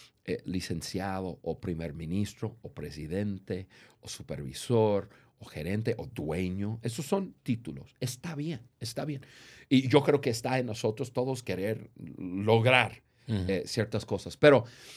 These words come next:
Speaker 1: em, si nosotros creemos que una vez llegando a tener la posición o tener el título,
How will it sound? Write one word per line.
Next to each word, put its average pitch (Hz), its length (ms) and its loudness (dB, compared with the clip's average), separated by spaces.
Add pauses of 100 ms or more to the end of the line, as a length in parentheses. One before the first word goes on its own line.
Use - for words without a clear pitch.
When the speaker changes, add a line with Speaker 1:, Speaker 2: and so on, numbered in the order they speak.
(240)
Speaker 1:
em, 113 400 4
si - 300 0
nosotros 147 560 2
creemos 120 500 4
que - 200 -4
una 120 200 4
vez 127 220 4
llegando 110 360 2
a 95 60 -4
tener 117 260 -2
la 113 100 0
posición 113 580 -2
o 98 120 -4
tener 101 260 -2
el 85 80 -10
título, 120 420 -2